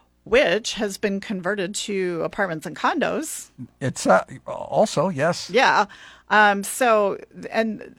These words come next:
Speaker 1: the facade of this particular building that we're talking about is that kind of burgundy red color.
Speaker 2: Yeah.
Speaker 1: And it's sort of a, it's not a,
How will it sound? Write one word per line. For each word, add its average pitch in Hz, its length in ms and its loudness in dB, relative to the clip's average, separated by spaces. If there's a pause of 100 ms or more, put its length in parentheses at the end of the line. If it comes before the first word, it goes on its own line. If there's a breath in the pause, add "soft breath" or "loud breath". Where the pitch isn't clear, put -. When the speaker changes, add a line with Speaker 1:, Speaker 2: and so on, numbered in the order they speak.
(140)
Speaker 1:
the 190 220 -4
facade 233 520 0
of 196 160 -2
this 196 180 -4
particular - 580 -8
building 180 320 -2
that 160 80 -4
we're - 100 -6
talking 170 300 -8
about 170 220 -2
is 165 180 -4
that - 260 -4
kind 185 180 -10
of 151 140 -12
burgundy 185 440 -4
red 156 340 -4
color. 170 480 -4 (260)
Speaker 2:
Yeah. 92 360 -8
Speaker 1:
And 175 100 -6
it's 170 200 -8
sort 196 280 -4
of 180 140 -4
a, 160 280 -2
it's 165 220 -10
not 165 220 -4
a, 156 180 -6